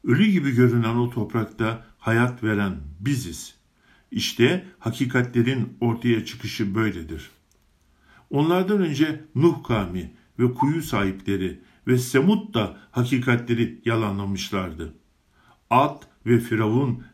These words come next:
ve Lut'un kardeşleri de, Eyke halkı ve Tubba kavmi. Hepsi hakikatleri gösterenleri yalanladılar ve hakikatlerin sözlerini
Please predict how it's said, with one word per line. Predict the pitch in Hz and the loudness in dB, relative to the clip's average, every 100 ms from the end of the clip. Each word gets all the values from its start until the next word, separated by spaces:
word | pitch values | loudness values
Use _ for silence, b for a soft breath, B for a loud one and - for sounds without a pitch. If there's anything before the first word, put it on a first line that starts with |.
| - | 0
ve | 120 | 0
Lut'un | 120 196 175 | 0 0 0
kardeşleri | 120 107 104 107 - 104 139 156 | 0 -4 -2 -4 -4 -2 0 -2
de, | 90 76 _ _ _ _ b b b _ | -4 -8 _ _ _ _ b b b _
Eyke | 175 190 185 | 6 6 2
halkı | 113 95 95 - 92 82 b b - | -4 -2 -4 -4 -6 -6 b b -2
ve | 120 123 | -2 0
Tubba | 190 151 120 110 92 | -2 0 0 0 -2
kavmi. | - 90 90 85 76 _ _ _ _ _ _ _ _ | -6 -8 -8 -12 -14 _ _ _ _ _ _ _ _
Hepsi | 131 123 - 123 170 202 B B | -2 0 0 2 2 0 B B
hakikatleri | 117 120 123 131 123 - 131 135 | -2 -2 -2 0 0 2 0 2
gösterenleri | 120 110 123 117 113 113 117 | 2 2 0 0 0 0 2
yalanladılar | 107 104 104 104 98 107 131 - b b b b | 2 2 0 -2 -2 0 -2 -4 b b b b
ve | 123 | -2
hakikatlerin | 117 120 127 120 117 127 127 123 | -2 -2 -2 0 0 0 0 0
sözlerini | - 120 110 117 107 120 117 - | 0 2 4 2 2 2 0 -2